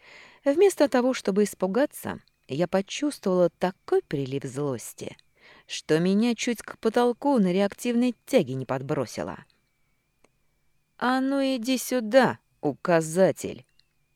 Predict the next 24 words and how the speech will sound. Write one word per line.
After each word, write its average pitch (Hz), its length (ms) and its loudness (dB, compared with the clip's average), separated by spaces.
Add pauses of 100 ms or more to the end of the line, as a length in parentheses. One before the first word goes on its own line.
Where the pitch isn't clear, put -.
(200)
ледяным 135 460 -6
голосом 170 420 -4
позвала 131 400 -8
я, 185 200 -4
похлопывая 135 600 -6
монтировкой 131 540 -8
по - 100 -10
руке. - 400 -12 (1080)
"Сейчас - 720 2
выясним, 135 760 0
кто - 380 0
тут - 260 -6
подстилка". - 1000 -4 (1300)
Вот 143 380 -2
только 175 300 0
почему-то 196 640 -2
этот - 380 -2
хрен 277 320 -2
с 180 60 -10
горы 127 400 -6 (340)
ничего 294 400 0
выяснять 220 600 -2
не 202 120 0
захотел. - 560 -8